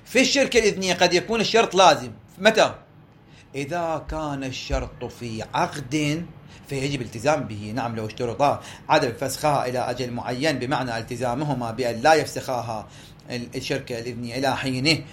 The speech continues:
إلى مدة شهر مثلًا، إلى حين المدة، صح الشرط ووجب العمل به. ليش؟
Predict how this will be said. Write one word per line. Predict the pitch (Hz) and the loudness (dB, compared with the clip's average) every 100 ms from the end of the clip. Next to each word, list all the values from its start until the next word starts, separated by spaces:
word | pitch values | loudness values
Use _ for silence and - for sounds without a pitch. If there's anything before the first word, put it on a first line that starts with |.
| - | -10
إلى | 131 131 123 131 | -2 0 0 -4
مدة | 131 131 | -4 -2
شهر | 139 117 | -2 -2
مثلًا، | 113 113 | -6 -8
إلى | 107 | -8
حين | 123 120 | -6 -6
المدة، | 113 117 107 101 - - - | -6 -6 -8 -12 -14 -16 0
صح | - 190 - | 8 8 8
الشرط | 151 - 175 175 - | 4 6 4 4 0
ووجب | 147 135 127 139 175 160 | -6 -4 0 4 4 4
العمل | 107 156 180 | 2 2 2
به. | 123 131 127 | 0 -6 -2
ليش؟ | 143 175 | 0 0